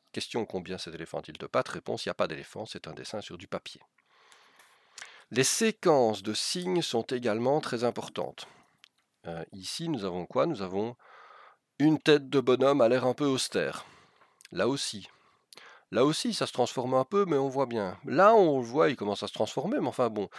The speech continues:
Ah bah là, ça commence à être bizarre. Oh, en fait, c'était une femme. Donc dans la séquence, on va voir l'homme beaucoup plus longtemps que si on commence par ici. Ici, on voit une dame qui est, euh,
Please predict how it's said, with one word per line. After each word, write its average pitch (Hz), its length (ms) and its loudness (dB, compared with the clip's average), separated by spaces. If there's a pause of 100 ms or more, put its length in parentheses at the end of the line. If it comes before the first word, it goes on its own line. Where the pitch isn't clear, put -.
(260)
Ah - 80 -10
bah 95 140 -2
là, 165 100 0
ça 110 140 -6
commence 104 260 -6
à 107 60 -4
être 98 80 -14
bizarre. 110 240 -2
Oh, - 180 2
en 107 100 0
fait, - 200 -4
c'était 139 240 -8
une 113 180 -12
femme. 82 300 -10 (1200)
Donc 95 160 -6
dans 110 160 6
la 117 100 4
séquence, 127 600 0
on 113 40 0
va 107 140 -2
voir 131 460 2
l'homme 143 320 -2
beaucoup 139 260 -6
plus 143 140 -8
longtemps 139 280 2
que 165 60 -6
si - 100 -4
on 120 80 -2
commence 147 360 2
par 139 160 -4
ici. - 340 -10 (320)
Ici, 117 380 -6
on 98 100 -8
voit 92 280 -6
une 95 200 -10
dame 104 340 -2 (300)
qui 98 240 -10
est, 98 80 -4
euh, 78 260 -10